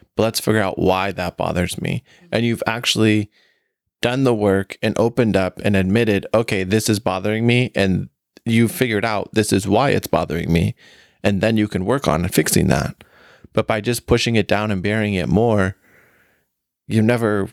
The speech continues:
fix it or resolve it. It's still there and it still bothers you, even if it's not as big as it is right now. You could have pushed it down. Okay, I'm fine again. You're back to whatever, but it's still there. And the next time somebody makes that comment, you not only have that reaction again,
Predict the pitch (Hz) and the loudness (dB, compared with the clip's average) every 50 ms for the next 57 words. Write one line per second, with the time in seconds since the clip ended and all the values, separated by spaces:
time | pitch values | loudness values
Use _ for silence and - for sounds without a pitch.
0 | _ _ - - - 143 143 - - 90 90 95 87 90 90 101 123 143 117 95 | _ _ -8 -2 -2 -2 0 0 -2 0 0 0 -2 -2 -2 -2 -2 -2 -2 -2
1 | 85 80 90 90 - - - - 117 101 87 113 123 131 123 113 107 90 - - | -2 -2 -2 -2 -2 -2 0 0 0 2 2 0 0 0 0 0 0 0 0 -2
2 | - - 117 104 92 104 113 123 120 107 95 95 98 95 - - 120 113 120 113 | 0 0 0 0 0 -2 -2 -2 -2 -2 0 0 0 0 2 2 2 2 2 2
3 | 107 104 - 110 104 98 - - - - _ _ _ _ _ _ _ _ _ _ | 0 0 0 0 -2 -2 -2 -6 -8 -10 _ _ _ _ _ _ _ _ _ _
4 | - - 110 113 - - _ _ - 98 107 101 92 - - 113 107 107 101 101 | -4 -4 -2 -4 -4 -10 _ _ -2 0 0 -2 -2 0 0 0 0 0 -2 0
5 | 107 101 107 104 95 92 98 101 - - 101 117 135 135 113 107 101 104 - - | 0 2 2 2 2 2 2 2 2 0 0 -2 0 -2 -4 -4 -4 -6 -6 -2
6 | - 120 117 - 127 117 - - - 117 - - 110 95 110 104 104 107 107 107 | -2 0 2 2 0 0 0 0 0 0 2 2 0 0 0 0 0 0 -2 -2
7 | - - 110 107 107 107 101 95 - 104 104 107 107 101 - 104 104 104 104 98 | -2 -2 -2 0 0 -2 -2 -4 -4 -2 -2 -2 -4 -2 -2 -2 -2 -2 -2 -2
8 | 101 101 - 95 95 95 - - 104 98 107 113 110 101 101 92 107 107 - - | -4 -2 -2 -4 -6 -6 -4 -2 0 2 2 2 2 0 0 0 0 0 0 0
9 | 101 - - - - - 117 117 104 95 90 104 98 87 64 - - 120 - _ | -2 -4 -4 -6 -4 0 2 2 2 2 2 2 2 2 0 -2 -4 -6 -8 _
10 | _ _ _ - 120 117 113 107 120 120 - - 127 117 110 123 117 117 110 107 | _ _ _ -4 -4 -2 -2 -2 -4 -4 -4 -2 -2 0 2 2 2 2 2 2
11 | 110 107 - - 101 90 - - - 131 127 110 104 98 98 - _ _ _ _ | 0 0 0 0 -2 -2 0 -2 -2 -2 0 0 -2 -2 -2 -4 _ _ _ _
12 | _ _ _ - - 123 120 117 113 113 110 110 107 107 107 113 113 107 107 117 | _ _ _ -2 0 0 2 2 0 0 0 0 0 -2 -2 -2 -2 -2 0 -2
13 | 110 101 78 98 104 104 101 107 - - 107 98 90 - 107 117 143 165 190 190 | -2 -2 0 0 0 0 0 -2 -4 -2 0 0 0 0 0 0 0 0 -2 -4